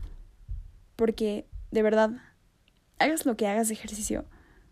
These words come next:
vas a terminar sintiéndote orgulloso porque sabes que es un esfuerzo que va a valer la pena para ti y que de alguna manera te hace más feliz. Te sientes más joven, más libre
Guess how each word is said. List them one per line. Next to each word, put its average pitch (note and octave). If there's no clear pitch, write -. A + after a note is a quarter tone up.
vas C4+
a F4
terminar A3
sintiéndote G#3+
orgulloso G3+
porque A3
sabes G#3+
que A3+
es -
un A3
esfuerzo G#3+
que -
va G3+
a G3
valer G#3
la G3+
pena B3+
para G#3
ti G3+
y A3
que A#3
de A#3
alguna A#3+
manera G#3
te -
hace G#3
más G#3
feliz. G3
Te A3
sientes A3+
más G#3+
joven, G#3
más A3+
libre A#3+